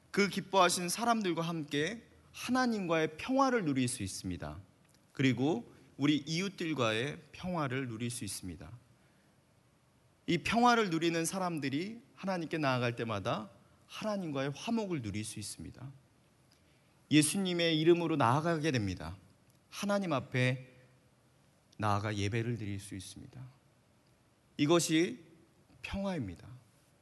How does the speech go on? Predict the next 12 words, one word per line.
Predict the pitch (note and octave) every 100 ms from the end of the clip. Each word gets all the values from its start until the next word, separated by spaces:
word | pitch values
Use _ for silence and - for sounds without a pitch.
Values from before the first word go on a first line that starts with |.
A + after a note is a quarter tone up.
| _ _ _ _ _
이것이 | - D#3+ F3+ - F3+
하나님이 | F3 G3+ F#3+ E3+
주신 | D#3+ B2+ C#3 C#3+ F#3+ - - _
우리에게 | A2+ B2+ A#2 D3 - - -
큰 | - - - G3+ G3+ - - - _
기쁨이고 | - C#3 E3 C#3+ A2+ A2+ D3 G#3 - - _ _
화목입니다. | - - F#3 F3 - - - - G2 E2+ C2+ - - _ _ _ _ _ _ _ _ _ _ - _ _ _ _ _ _
여러분, | C#3+ D3+
그래서 | D3 D3+ D3+ D3 C#3+ E2+ - - - - _ _ _ _ - - - _
이 | D#3+ C#3+
천사들이 | A3+ A3+ A3 F3 C3+ B2 C3 C#3 -
이렇게 | C3+ D3+ - B2+ F#2